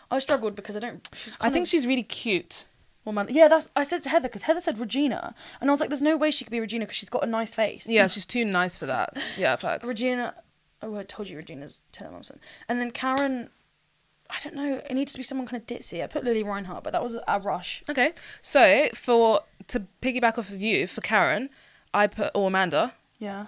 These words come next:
Speaker 2: um,
Speaker 1: Seyfried.
Speaker 2: Amanda Seyfried, Seyfried.
Speaker 1: I don't know how to say it.
Speaker 2: Okay, I
Speaker 1: Mm.
Speaker 2: put Sydney Sweeney.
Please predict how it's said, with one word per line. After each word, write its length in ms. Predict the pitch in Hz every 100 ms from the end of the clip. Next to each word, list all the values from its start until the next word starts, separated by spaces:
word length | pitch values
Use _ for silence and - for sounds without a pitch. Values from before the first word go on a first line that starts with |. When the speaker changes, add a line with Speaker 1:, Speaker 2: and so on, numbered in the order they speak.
| -
Speaker 2:
um, 220 | 196 196 190
Speaker 1:
Seyfried. 120 | -
Speaker 2:
Amanda 280 | 208 196 190
Seyfried, 520 | 196 185 160 185 - _
Seyfried. 460 | - 196 175 175 285 - _ -
Speaker 1:
I 40 | 302
don't 100 | 302
know 60 |
how 60 | 185
to 80 | -
say 100 | -
it. 140 | 139 -
Speaker 2:
Okay, 320 | 185 120 - 214
I 120 | 226
Speaker 1:
Mm. 40 |
Speaker 2:
put 220 | 254 226 -
Sydney 380 | - 196 196
Sweeney. 720 | 175 - 175 175 156 101 190